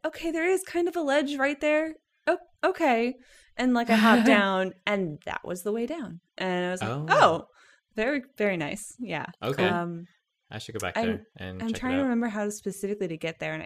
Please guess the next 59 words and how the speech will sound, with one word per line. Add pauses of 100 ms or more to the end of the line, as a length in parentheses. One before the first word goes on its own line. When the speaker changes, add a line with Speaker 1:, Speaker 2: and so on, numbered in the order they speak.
(160)
Speaker 1:
I,
I
don't
think
I
could
tell
you
because
it's
such
a
maze
of
a
place. (260)
Speaker 3:
<laughs>
Speaker 1:
But,
Speaker 3:
Yeah,
no,
I
Speaker 1:
um,
Speaker 3:
understand.
Speaker 1:
yeah.
Speaker 3:
It's, (320)
it's,
uh, (600)
Speaker 1:
I'll
see
Speaker 3:
yeah,
Speaker 1:
if
I
Speaker 3:
yeah.
Speaker 1:
can
Speaker 3:
I, (180)
I'll,
Speaker 1:
remember. (760)
Speaker 3:
I'll
try
to,
um,
go
back
down
there
and
investigate.
I, (120)
after (680)
fighting
my
way
through
all
that
again,
I
was
like,